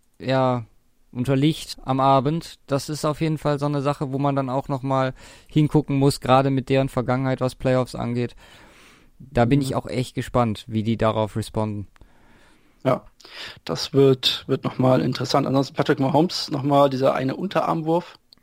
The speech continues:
Speaker 1: Ja, der Boy haut ständig. Also der hat fast in jedem Game, wenn man, er hatte diesen No-Look-Pass, dann hat man diesen mit dem linken, mit der anderen Hand.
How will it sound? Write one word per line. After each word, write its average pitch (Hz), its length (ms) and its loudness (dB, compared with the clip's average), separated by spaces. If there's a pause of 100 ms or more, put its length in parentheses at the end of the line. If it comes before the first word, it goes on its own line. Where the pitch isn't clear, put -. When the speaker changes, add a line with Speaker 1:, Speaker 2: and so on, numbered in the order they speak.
(100)
Speaker 1:
Ja, 120 360 -4
der 120 120 -4
Boy 123 180 0
haut 131 200 -2
ständig. 120 440 -6
Also 143 240 0
der 151 180 4
hat 165 120 2 (160)
fast - 360 -2
in 160 120 2
jedem 175 380 4
Game, 165 420 4
wenn 151 80 0
man, 151 300 0
er 139 120 2
hatte 147 220 -2
diesen 139 260 -4
No-Look-Pass, 147 840 2
dann 131 120 -2
hat 135 140 0
man 135 160 -2
diesen 135 260 -4
mit 139 180 -4
dem 143 140 -2
linken, 151 680 -4
mit 123 200 -8
der 120 120 -2
anderen 131 260 -4
Hand. 143 400 -6